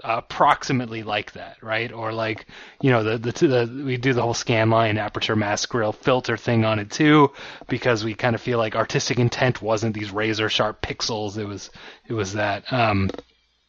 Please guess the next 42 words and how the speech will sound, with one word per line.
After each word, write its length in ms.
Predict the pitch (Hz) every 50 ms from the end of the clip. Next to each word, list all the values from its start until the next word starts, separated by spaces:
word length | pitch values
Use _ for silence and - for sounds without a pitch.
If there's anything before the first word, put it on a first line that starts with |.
| - - - - -
so 140 | - - 214
that's 160 | 214 208 -
our 60 | 180
approach 340 | 135 - 131 123 120 - -
to 100 | - 113
that, 300 | 104 104 98 98 92 92 -
and, 320 | - 117 113 110 110 120
and 380 | 123 131 120 113 110 110 113 110 _ - - - _ -
a 60 | 139
lot 240 | 135 135 143 147 151
of 80 | 151 135
that 180 | 139 131 127
is 140 | 127 113 104
because 440 | 113 120 - - 131 123 113 101 107
we, 300 | 120 117 117 113 113 - _ _ _ _ _ _ _ _ -
we 80 | 131 131
feel 340 | - - 165 151 147 143
that 120 | 123 127 123
just 220 | 104 131 123 -
sort 200 | - - 131 117
of 220 | 113 - - _ -
porting 540 | - - - 135 135 131 131 127 127 123
old 260 | 131 123 120 120 120 110
games 380 | 107 110 110 113 113 110 110
or 100 | 110 104
emulating 500 | 104 104 104 104 107 104 104 104 104 101
them 160 | 101 101 98
or 100 | 98 98
whatever, 400 | 92 98 101 101 101 95 101 101 101
and, 180 | 101 98 98
and 220 | 95 104 104 107 -
sort 160 | - 117 110
of 80 | 104 -
throwing 420 | - 110 113 113 117 120 117 113
them 140 | 117 113 113
on 100 | 110 101
a 60 | 101
collection 420 | - - 117 113 113 - - 113
disc 420 | 101 104 101 101 98 - - - - - - - - - - _ _ -
is, 500 | 139 127 123 120 117 113 107 - - 110
uh, 540 | - - 120 113 107 104 101 101 101 101 - - _ _ _ _ -
is 500 | 143 127 120 117 107 101 - - - -